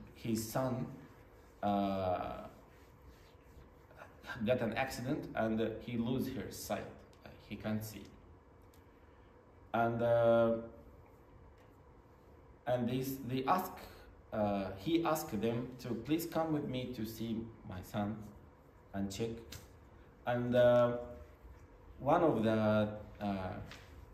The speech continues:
doctors or some go with him and check the check the, uh, the boy, and, uh,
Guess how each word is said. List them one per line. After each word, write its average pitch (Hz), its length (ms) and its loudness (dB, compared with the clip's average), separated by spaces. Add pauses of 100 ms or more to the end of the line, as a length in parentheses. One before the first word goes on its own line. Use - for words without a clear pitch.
(480)
doctors 113 500 0
or - 240 -6 (100)
some - 140 -10 (440)
go 151 240 10
with 117 200 2
him - 380 -2 (720)
and 113 200 4
check 151 280 2
the 95 320 0 (840)
check 110 160 -2
the, 104 120 2
uh, 101 420 -4
the 98 60 0
boy, 107 340 2 (1000)
and, 151 260 8 (1080)
uh, 104 600 6